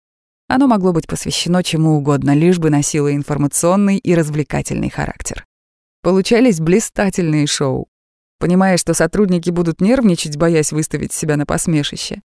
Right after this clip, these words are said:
я решила, что будет справедливо, если первым клоунаду устроит руководство, состоявшее из семи человек. В первый год мы реализовали эту идею по завершении сложного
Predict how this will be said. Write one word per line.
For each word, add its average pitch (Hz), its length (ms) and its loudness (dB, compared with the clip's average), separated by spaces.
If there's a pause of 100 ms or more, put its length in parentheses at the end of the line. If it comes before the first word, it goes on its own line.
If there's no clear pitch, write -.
(340)
я 262 160 2
решила, 247 320 0
что 226 160 -2
будет 208 260 0
справедливо, 202 640 0
если 175 420 0
первым 240 380 2
клоунаду 185 540 2
устроит 185 440 0
руководство, 180 600 0
состоявшее 143 720 -6
из 135 60 -8
семи 147 340 -2
человек. 143 540 -6 (640)
В - 100 -20
первый 226 280 4
год 202 240 2
мы 180 120 2
реализовали 175 640 2
эту 170 260 -2
идею 190 340 4
по 156 140 -2
завершении 170 560 0
сложного 165 540 0